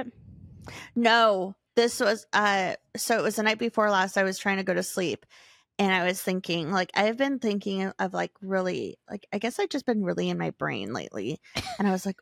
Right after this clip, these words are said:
Speaker 2: "Ooh, this is a really good question to ask Brie. Like, this is a good podcast question." And I was like, "I'm gonna write it down." No, it's such a good question. You don't need to.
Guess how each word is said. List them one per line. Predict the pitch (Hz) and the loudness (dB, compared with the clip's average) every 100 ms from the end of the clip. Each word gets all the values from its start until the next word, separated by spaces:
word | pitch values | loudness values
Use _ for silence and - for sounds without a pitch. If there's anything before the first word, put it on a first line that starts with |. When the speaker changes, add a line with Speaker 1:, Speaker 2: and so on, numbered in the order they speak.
| - | 0
Speaker 2:
"Ooh, | 247 214 190 | 2 2 0
this | 208 208 | -2 -4
is | 254 254 | -4 -2
a | |
really | 240 196 185 | 0 0 0
good | 180 175 | -2 -4
question | 180 - 185 | -6 -4 -4
to | - - | -2 -2
ask | 170 - - | -2 -4 -6
Brie. | 175 - - 196 | -4 -4 -4 -4
Like, | 180 | -2
this | 190 185 | -2 -2
is | 196 | -2
a | 190 | -2
good | 185 175 | -2 -2
podcast | - 175 - 196 - | -2 -2 -2 -4 -2
question." | 240 - 285 294 294 _ _ _ _ _ _ - | -4 -2 -2 -2 -4 _ _ _ _ _ _ -2
And | 202 | 0
I | |
was | 180 | 0
like, | 185 - _ 156 | -4 -6 _ -14
"I'm | |
gonna | 139 156 | -10 -8
write | 180 185 | -2 0
it | 214 | 2
down." | 320 311 | 0 0
No, | 202 190 196 262 302 | 0 2 4 2 0
it's | - - | -2 0
such | 208 - | 0 0
a | |
good | 254 | -2
question. | 254 339 - 311 302 | 0 0 2 0 0
You | 214 190 | 0 0
don't | 196 285 | 2 0
need | 349 | -2
to. | - 269 262 262 | 0 2 2 -2